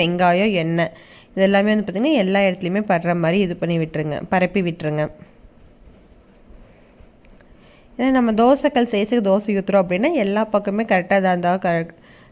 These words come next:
கரெக்டா இது பண்ணி வெ-, வச்சிட்டோம் அப்படின்னா நமக்கு தோசை ஊத்துறதுக்கு ரொம்பவே ஈஸியா இருக்கும். இந்த மாதிரி பண்ண பண்ண உங்களுக்கு வெங்காயத்தோட கலரும் உளுந்தோட கலரும் வந்து பார்த்திங்கன்னா நல்லா மாறி வந்துடும்.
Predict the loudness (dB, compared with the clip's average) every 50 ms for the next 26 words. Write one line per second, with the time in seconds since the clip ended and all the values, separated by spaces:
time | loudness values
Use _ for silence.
0 | _ 0 0 2 2 2 2 2 2 4 2 2 0 0 0 0 0 0 0 0
1 | -2 -4 -4 -2 0 0 0 2 0 -2 0 0 0 0 0 0 0 0 2 2
2 | 2 2 2 2 2 2 0 -2 -4 -2 -2 -2 -2 0 0 0 0 0 0 0
3 | 0 0 0 0 -2 -4 -2 0 2 2 2 2 2 -2 -2 0 2 2 2 2
4 | 0 -6 -8 -12 -20 -20 -20 -20 -20 -20 -20 -20 -20 -20 -20 -20 -20 -20 _ _
5 | -20 -20 _ -20 -20 -20 -20 -20 -20 -20 -20 -20 -20 -20 -20 -20 -20 -20 -20 -20
6 | -20 _ _ -20 -20 -20 -20 -20 -20 -20 -20 -20 -20 -20 -20 -20 _ _ _ _
7 | -20 _ _ _ _ _ _ _ _ _ _ _ _ _ _ _ -20 -20 -20 -20
8 | -20 -12 -4 -2 0 2 2 2 2 2 2 2 2 2 2 2 0 0 0 0
9 | 2 2 2 0 0 0 0 0 2 2 2 2 2 2 0 0 0 2 2 2
10 | 2 2 2 2 2 2 2 0 0 0 0 0 0 0 0 0 0 0 0 0
11 | 2 0 0 0 -2 -4 -4 -2 0 0 2 2 2 2 0 0 0 0 2 2
12 | 2 2 2 0 0 0 0 0 2 2 2 0